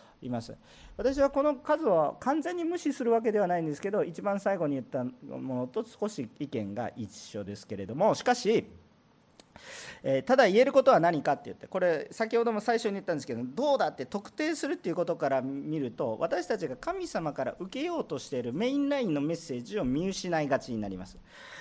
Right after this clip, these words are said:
メインラインのメッセージはこれです。言えることは何かっていうと、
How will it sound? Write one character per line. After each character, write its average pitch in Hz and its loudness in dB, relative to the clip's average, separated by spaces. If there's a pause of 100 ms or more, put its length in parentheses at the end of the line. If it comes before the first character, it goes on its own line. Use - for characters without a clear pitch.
(120)
メ 202 4
イ 285 6
ン 294 6
ラ 302 8
イ 269 6
ン 240 4
の 190 2
メ 196 2
ッ 220 2
セ 208 0
ー - 2
ジ 160 -2
は 165 6
こ 160 2
れ 139 4
で 110 -2
す。 - -12 (160)
言 220 2
え 269 6
る 269 2
こ 277 6
と 277 8
は 240 8
何 233 4
か 226 4
っ 214 2
て 147 -2
い - 0
う 107 -4
と、 151 0